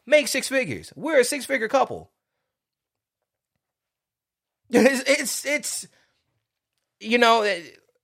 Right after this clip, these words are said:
bruh, don't be, and also to men, like, if you, like I said in the, um, in the Tinder Swindler episode, if you go out on a date with a woman and a woman asks you what you do, and it's the first date, run.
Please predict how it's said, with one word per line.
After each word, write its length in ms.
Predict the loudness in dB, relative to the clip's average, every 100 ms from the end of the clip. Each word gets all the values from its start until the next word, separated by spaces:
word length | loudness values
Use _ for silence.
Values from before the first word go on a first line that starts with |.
| _
bruh, 380 | -4 4 6 6
don't 240 | 6 4 4
be, 260 | 2 2
and 220 | 2 0
also 320 | 0 0 -2 -6
to 140 | -4
men, 300 | 0 0 0
like, 340 | 0 0 -4 -6
if 200 | -6 -4
you, 300 | -6 -6 -10 _ _
like 200 | -2 2
I 80 | 0
said 320 | 2 2 2
in 200 | 0 -2
the, 140 | 0
um, 440 | 0 0 -2 -4 -10 -6
in 160 | -4
the 80 | -4
Tinder 320 | -2 0 0
Swindler 380 | -2 -2 2 2
episode, 520 | 0 -4 -8 -8 -10 -16 _ _ _ -2
if 160 | 0 0
you 100 | 4
go 160 | 6
out 200 | 8 6
on 100 | 4
a 60 | 2
date 220 | 0 0
with 140 | 0
a 60 | -2
woman 320 | -2 -4 -4
and 120 | -2 0
a 40 |
woman 260 | 0 0 0
asks 320 | 0 0 -2
you 80 | -4
what 220 | -4 -4
you 100 | -6
do, 380 | -2 -2 -2 -2
and 140 | -2
it's 100 | -2
the 100 | -8
first 320 | -4 -2 0 0
date, 200 | -2 -2
run. 460 | -2 0 2 -2